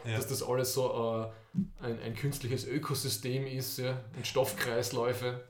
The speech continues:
Speaker 1: Was, was mir
Speaker 2: Ja.
Speaker 1: sehr gut gefallen hat und was mich gewundert hat, dass das nicht noch weiter ausnutzen,
Speaker 2: Ja.
Speaker 1: ist, dass die Algen ja fast wie, wie ein Set, äh, Beleuchtungs- und Stimmungsbild
Speaker 2: Ja.
Speaker 1: eingesetzt worden
Speaker 2: Ja.
Speaker 1: ist.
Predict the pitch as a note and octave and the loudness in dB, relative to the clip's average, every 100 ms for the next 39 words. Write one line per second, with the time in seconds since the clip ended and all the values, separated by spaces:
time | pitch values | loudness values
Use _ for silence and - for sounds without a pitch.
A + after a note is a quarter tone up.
0 | - B2 B2 B2+ B2+ E3 D#3+ D3 D#3 - | -8 0 2 4 8 8 8 6 6 10
1 | C#3+ D3+ E3 C3 C3+ C3 C3 C#3 D#3+ C#3+ | 10 10 6 4 2 2 2 6 6 4
2 | C3+ B2+ C3 B2+ A2+ A#2 C#3 C3+ A#2+ A#2+ | 0 0 0 0 2 4 4 6 4 4
3 | A2 C3 B2+ A#2+ - C3+ C#3 - - A2 | 2 0 0 -2 0 -4 -4 -16 -12 0
4 | A#2+ A#2 - B2 A2+ - C3+ G#2 B2+ C#3+ | 2 2 2 2 0 0 -2 2 2 4
5 | C#3 B2+ A#2+ A#2+ C3 - B2 A#2+ A2+ A2+ | 4 8 6 6 0 -2 0 2 4 4
6 | G#2+ - - A2+ A#2+ A2+ G#2+ - C3 - | 2 -6 -14 -6 -4 -2 -2 2 0 0
7 | - - - A#2+ A2+ G#2+ B2+ G#2+ A#2 G3 | -8 -8 -8 -4 0 0 2 2 4 2
8 | - C3 - A2 - C#3+ C#3 A#2+ - - | 0 -4 0 -2 0 0 2 0 -2 -6
9 | - B2+ B2+ G#2 G#2 G#2 G#2+ - G#2 G2+ | -4 0 2 2 0 0 -2 -4 -2 0
10 | G2 G2 G#2 G#2+ A#2+ A2+ G#2+ | 0 -2 -4 -4 -4 -2 -2